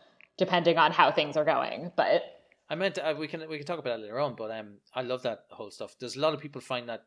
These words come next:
Speaker 2: that section boring, but the whole who's next in line to the throne,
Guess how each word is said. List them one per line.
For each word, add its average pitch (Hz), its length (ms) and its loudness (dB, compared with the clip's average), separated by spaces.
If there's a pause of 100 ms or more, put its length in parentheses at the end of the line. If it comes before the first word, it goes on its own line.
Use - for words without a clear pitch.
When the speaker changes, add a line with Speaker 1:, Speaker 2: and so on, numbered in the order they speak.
(140)
Speaker 2:
that 113 200 -10
section 110 460 -10
boring, 151 420 -14 (640)
but 127 240 -4 (580)
the 143 120 -4
whole 147 520 -6 (1700)
who's 135 240 -8
next 123 320 -6
in 120 120 -12
line 113 220 -12
to 120 100 -16
the 104 120 -12
throne, 117 520 -10